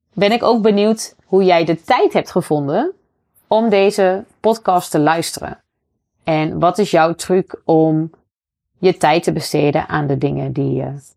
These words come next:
energie geven? En, nou ja, nu ik het daar zo over heb, denk ik, een van de andere dingen kan ook zijn dat je dus je tijd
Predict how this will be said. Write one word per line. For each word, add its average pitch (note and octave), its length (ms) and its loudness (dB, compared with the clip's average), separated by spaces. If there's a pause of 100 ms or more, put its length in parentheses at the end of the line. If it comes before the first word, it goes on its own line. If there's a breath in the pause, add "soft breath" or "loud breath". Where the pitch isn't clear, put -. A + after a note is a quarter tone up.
(300)
energie D#3+ 460 2
geven? - 520 -10 (920)
En, D3+ 520 -8 (400)
nou F#3+ 160 0
ja, C#3 160 -2
nu E3+ 120 2
ik E3+ 80 2
het - 100 -20
daar E3+ 160 2
zo F3+ 100 0
over F3+ 240 0
heb, G#3+ 160 2
denk G#3 200 0
ik, G#3+ 200 0
een A3+ 200 2
van A#3 80 0
de A3+ 60 2
andere A#3 220 2
dingen A3 200 0
kan G#3 200 -2
ook G#3 180 0
zijn G3 180 0
dat G#3 160 0
je A3+ 60 0
dus F#3+ 180 0
je F3+ 100 -6
tijd D#3 420 -2